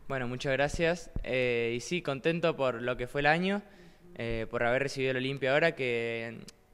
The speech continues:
termina siendo un, un premio a lo que fue el año, a lo que fue el esfuerzo y, y los resultados que, que hubieron este año, que por suerte fueron, eh, positivos, con el Nacional, que me tocó ganarlo por primera vez, con, eh, con la medalla panamericana individual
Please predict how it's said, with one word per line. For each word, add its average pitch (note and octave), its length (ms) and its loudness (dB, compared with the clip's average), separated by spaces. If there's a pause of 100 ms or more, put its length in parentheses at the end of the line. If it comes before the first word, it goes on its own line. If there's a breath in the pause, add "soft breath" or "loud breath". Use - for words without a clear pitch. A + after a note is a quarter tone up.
termina C3 340 -4
siendo C3+ 420 -4
un, B2 380 -8
un C#3 160 -10
premio D3 340 0
a A#2+ 300 0
lo A#2+ 140 -6
que B2 100 -10
fue - 140 -6
el C3+ 60 2
año, D#3 280 0
a C#3+ 60 -2
lo A#2+ 100 -4
que A2+ 100 -6
fue C3 140 -6
el B2+ 40 -2
esfuerzo B2+ 420 -6
y, A2+ 360 -8
y A2+ 120 -10
los A2+ 120 -6
resultados B2+ 520 -4
que, A2 360 -12
que A2+ 80 -12
hubieron B2 280 -8
este B2 180 -8
año, C#3+ 240 -4
que B2 80 -6
por A2 160 -12
suerte A#2 300 -8
fueron, A#2+ 420 -6 (560 soft breath)
eh, A2 260 -4
positivos, F#3 680 0 (400 loud breath)
con A#2 120 -6
el A2 120 -6
Nacional, A#2+ 500 -2
que A#2 80 -10
me A2+ 100 -10
tocó A2 200 -8
ganarlo A#2+ 280 -4
por A#2 140 -8
primera A2+ 340 -6
vez, D#3 280 0
con, G#2+ 680 -10 (520 soft breath)
eh, A2 760 -8
con A2 680 -10
la A2+ 100 -4
medalla B2+ 320 -2
panamericana A#2+ 480 -6
individual B2 600 -4